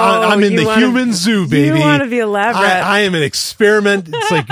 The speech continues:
Speaker 1: we need to
Speaker 2: <laughs>
Speaker 1: know, can you handle this? You know, I mean, and, and it's just, it's gonna turn up the excitement level
Speaker 2: <laughs>
Speaker 1: on me to no end.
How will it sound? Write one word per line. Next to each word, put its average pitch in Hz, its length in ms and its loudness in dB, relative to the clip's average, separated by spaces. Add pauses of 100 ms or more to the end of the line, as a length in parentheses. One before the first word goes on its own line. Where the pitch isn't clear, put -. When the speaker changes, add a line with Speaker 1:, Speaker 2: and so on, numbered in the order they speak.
Speaker 1:
we 190 120 0
need 190 220 -2
to 196 120 -2
Speaker 2:
<laughs> 165 80 0
Speaker 1:
know, 139 220 0
can 160 320 -2
you 160 180 0
handle 143 440 -2
this? 104 300 -10
You 147 140 -6
know, 147 80 -4
I 156 180 -6
mean, 165 200 -4
and, 170 240 -8
and 147 260 -12
it's 175 240 -10
just, 185 260 -6
it's - 200 -10
gonna 220 180 -2
turn 202 320 -6
up 180 200 -4 (240)
the 180 120 -2
excitement 139 480 -6
level 117 380 -6 (160)
Speaker 2:
<laughs> - 160 -10
Speaker 1:
on 147 240 -4
me 139 220 -4
to 165 180 -6
no 143 260 -2
end. 120 320 -8